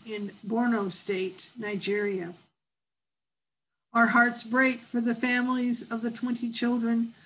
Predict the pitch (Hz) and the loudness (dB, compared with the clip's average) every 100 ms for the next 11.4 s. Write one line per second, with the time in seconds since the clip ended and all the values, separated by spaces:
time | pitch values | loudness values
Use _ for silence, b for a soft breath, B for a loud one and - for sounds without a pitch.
0 | B _ 254 233 226 233 233 226 233 233 | B _ 0 2 4 4 4 2 -2 -2
1 | - 254 247 233 220 202 202 202 202 - | -2 0 2 0 -2 -2 -2 -4 -6 -6
2 | 233 214 202 233 214 214 208 202 190 185 | -8 -8 -8 -6 -6 -4 -6 -6 -8 -12
3 | _ _ _ _ _ _ _ _ _ _ | _ _ _ _ _ _ _ _ _ _
4 | _ _ - 247 254 254 262 269 254 247 | _ _ -2 2 4 4 4 4 2 0
5 | 240 233 247 247 247 247 240 233 247 247 | -2 0 2 2 2 2 0 0 -2 0
6 | 247 247 - - 226 214 226 247 240 - | 0 -2 -4 -6 -6 -6 -2 -2 -2 -6
7 | - - 240 240 247 - - 226 214 208 | -16 -2 0 2 0 -4 -4 -4 -2 -2
8 | 190 - - 254 233 220 214 - B B | -4 -6 -4 0 2 2 -2 -6 B B
9 | _ - 214 233 226 233 220 214 214 226 | _ -8 -2 0 2 2 0 -2 -2 -2
10 | 208 208 - - 233 226 226 233 - 214 | -2 -4 -8 -4 -2 -2 -2 -4 -4 -6
11 | 202 196 - | -6 -8 -12